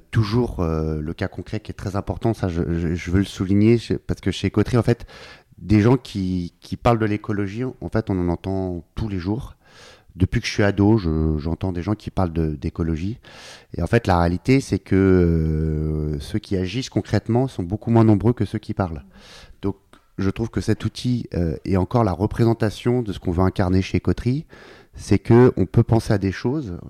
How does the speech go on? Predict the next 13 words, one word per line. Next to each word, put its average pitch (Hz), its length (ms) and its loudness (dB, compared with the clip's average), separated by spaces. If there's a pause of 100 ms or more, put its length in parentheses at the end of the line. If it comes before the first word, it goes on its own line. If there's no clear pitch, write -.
(100)
euh, 85 320 -4
et 87 80 -6
il 78 100 -8
faut, 143 260 -2 (640)
mais 107 380 2
il 85 120 -10
faut 98 160 4
surtout - 480 2 (180)
tout 147 100 0
de - 60 -6
suite - 160 -8
les 104 80 0
confronter 123 680 -4